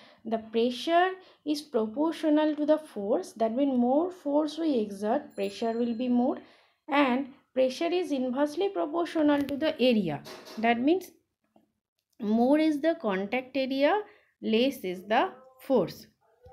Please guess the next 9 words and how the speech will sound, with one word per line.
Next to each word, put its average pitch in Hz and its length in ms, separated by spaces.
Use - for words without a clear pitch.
and 220 240
lesser 262 380
is 330 220
the 294 220
contact 233 520
area, 254 440
more 190 300
is 185 200
the 311 260